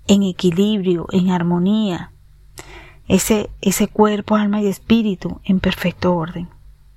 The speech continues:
Ella funge en nosotros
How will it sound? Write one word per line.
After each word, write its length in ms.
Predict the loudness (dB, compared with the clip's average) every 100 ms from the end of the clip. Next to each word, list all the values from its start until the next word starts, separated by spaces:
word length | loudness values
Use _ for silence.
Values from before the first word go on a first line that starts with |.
| -20 -20 -20 -20 -20 -20 -20 -20 -20 -20 -20 -20 -18 2
Ella 320 | 2 4 -2
funge 720 | 0 0 2 0 -2 -2 -2 -4
en 160 | 0 0
nosotros 600 | 0 0 -2 0 -4 -6